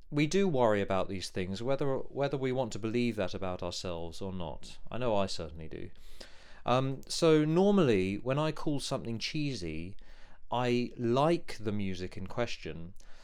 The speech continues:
Uh, but I've had to go through this thought process of saying, like, "Hmm, I'm probably not supposed to like this, or to like it as much as I do, but who cares? I'm going to make a point of coming out and saying I like it anyway."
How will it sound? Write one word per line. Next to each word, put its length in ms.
Uh, 100
but 140
I've 140
had 160
to 80
go 260
through 240
this 220
thought 340
process 600
of 100
saying, 440
like, 280
"Hmm, 380
I'm 120
probably 420
not 180
supposed 840
to 80
like 260
this, 560
or 140
to 120
like 300
it 60
as 120
much 200
as 100
I 140
do, 560
but 140
who 120
cares? 360
I'm 160
going 180
to 120
make 260
a 40
point 420
of 120
coming 280
out 200
and 120
saying 360
I 80
like 320
it 80
anyway." 400